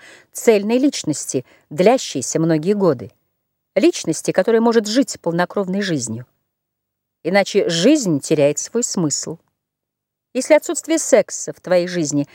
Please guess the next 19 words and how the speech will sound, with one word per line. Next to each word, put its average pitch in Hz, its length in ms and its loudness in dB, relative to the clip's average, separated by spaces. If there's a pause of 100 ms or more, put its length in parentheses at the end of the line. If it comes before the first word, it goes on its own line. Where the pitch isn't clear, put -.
(280)
делает 226 340 4
её 240 140 0
неполноценной, 240 760 0
ради 262 200 4
бога, 143 340 -2
иди 370 200 6
и - 20 4
заводи 151 360 0
роман. 139 420 -2 (960)
И - 60 -4
если 220 220 4
отсутствие 226 460 0
ребёнка 214 580 2
в - 60 -20
твоей 151 300 -2
жизни 147 380 0
делает 147 340 2
её 156 140 0
неполнокровной, 156 1000 -4